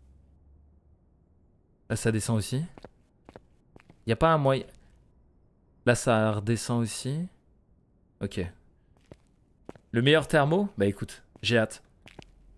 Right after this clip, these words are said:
Bah, les, les objets tiers un, ils ont l'air tellement préhistoriques, mais je sais pas, je trouve ça trop cool. Donc là, ça continue de descendre, j'imagine.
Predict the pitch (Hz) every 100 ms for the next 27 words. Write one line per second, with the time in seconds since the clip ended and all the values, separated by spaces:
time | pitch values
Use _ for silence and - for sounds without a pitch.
0 | - - - - - 139 143 147 139 131
1 | 165 185 196 190 170 202 135 123 120 170
2 | 175 190 170 151 160 175 185 120 110 110
3 | 104 - 101 104 - 107 110 - 113 117
4 | 110 - _ _ _ _ _ _ - 101
5 | 131 147 170 - 117 120 - 131 120 120
6 | - 156 180 117 120 127 170